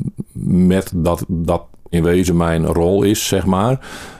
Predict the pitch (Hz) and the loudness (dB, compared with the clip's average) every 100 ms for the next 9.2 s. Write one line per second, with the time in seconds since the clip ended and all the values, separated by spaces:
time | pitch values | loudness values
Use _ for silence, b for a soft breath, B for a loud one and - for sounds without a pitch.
0 | B - 85 82 82 - 82 85 85 87 | B -6 -2 0 0 0 0 2 2 0
1 | 90 87 80 101 98 92 104 - 82 80 | 0 0 2 2 2 0 0 0 0 2
2 | 78 82 92 98 82 76 85 87 82 82 | 0 0 0 2 0 0 0 0 0 2
3 | 87 82 - 87 95 95 90 92 95 90 | 2 0 0 0 2 4 2 0 0 0
4 | 76 87 87 90 90 98 90 90 90 - | 0 2 2 2 2 2 2 2 0 -2
5 | 78 78 76 - 76 80 85 - 95 - | -2 -2 -4 -4 -4 -4 -4 -2 -4 -2
6 | 78 80 76 78 78 73 90 95 87 - | -2 0 0 0 0 0 0 2 0 -6
7 | b - 82 82 82 120 B B B B | b -2 0 2 0 -2 B B B B
8 | B B B B - 80 80 80 - 78 | B B B B -4 -2 0 0 0 0
9 | 78 | 0